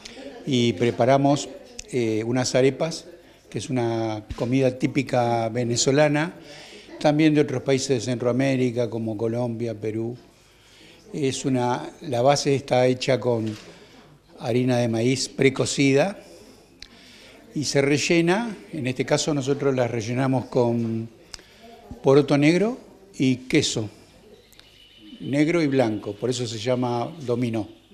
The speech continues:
Y después preparamos otras con, que se llama reina pepiada, que es con pollo deshilachado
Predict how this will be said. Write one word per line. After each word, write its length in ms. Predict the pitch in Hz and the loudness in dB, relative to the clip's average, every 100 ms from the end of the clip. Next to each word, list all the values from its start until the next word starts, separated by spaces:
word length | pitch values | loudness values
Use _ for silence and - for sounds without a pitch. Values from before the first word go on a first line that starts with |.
| - - - - - - - - | -20 -20 -20 -20 -20 -20 -20 -8
Y 80 | - | -2
después 240 | 156 190 190 | 2 2 2
preparamos 600 | 185 165 175 185 175 208 | 0 2 2 2 0 -2
otras 300 | 208 220 214 | -2 -4 -4
con, 800 | - 151 147 139 135 127 123 120 - _ _ - - _ _ _ - - - - | 0 2 2 2 2 0 -2 -6 -14 _ _ -20 -20 _ _ _ -20 -20 -20 -8
que 80 | 180 | -6
se 140 | 107 | -2
llama 240 | 123 147 139 | 0 2 4
reina 360 | 143 151 147 | 4 6 4
pepiada, 720 | 127 135 175 170 156 180 180 - - - - - - | 2 4 4 6 4 0 -6 -16 -20 -20 -20 -20 -4
que 140 | 139 | -2
es 60 | 135 | -2
con 280 | - 135 123 | -2 -4 0
pollo 640 | 151 151 - 139 139 131 | 0 0 0 2 2 0
deshilachado 1160 | 123 127 - 120 127 127 170 156 143 151 147 | -2 -2 -2 -2 -2 0 0 2 0 -4 -12